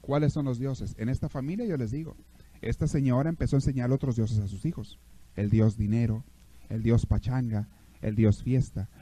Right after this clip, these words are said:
Pues, hermanos, el dinero se necesita, todos lo sabemos, y Dios lo da. Dios mismo nos da el dinero que tenemos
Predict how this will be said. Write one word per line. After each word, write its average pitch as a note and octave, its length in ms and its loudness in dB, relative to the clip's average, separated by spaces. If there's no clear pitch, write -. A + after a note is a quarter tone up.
Pues, - 140 -6
hermanos, C#3+ 360 6
el F#3 120 -2
dinero G3 300 6
se A3 120 6
necesita, C#3+ 480 6
todos D#3 260 8
lo C3 80 2
sabemos, C#3 420 -2
y D#3+ 100 6
Dios G3+ 120 10
lo A#3+ 120 12
da. C3 240 4
Dios G#3+ 180 12
mismo D4+ 320 12
nos G#3+ 160 8
da G3+ 60 12
el F#3+ 60 12
dinero F3 300 6
que D#3 100 0
tenemos B2+ 560 -2